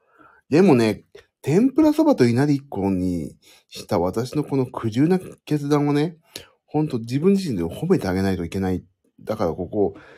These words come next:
言い訳がましく言うけど、本当はさ、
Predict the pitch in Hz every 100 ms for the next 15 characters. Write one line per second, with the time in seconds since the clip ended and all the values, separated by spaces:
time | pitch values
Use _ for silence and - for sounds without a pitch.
0 | _ - 143 170 165 160 139 127 131 131
1 | - 92 107 107 85 82 - - _ _
2 | _ _ _ _ - - 151 185 - 196
3 | 175 - 107 73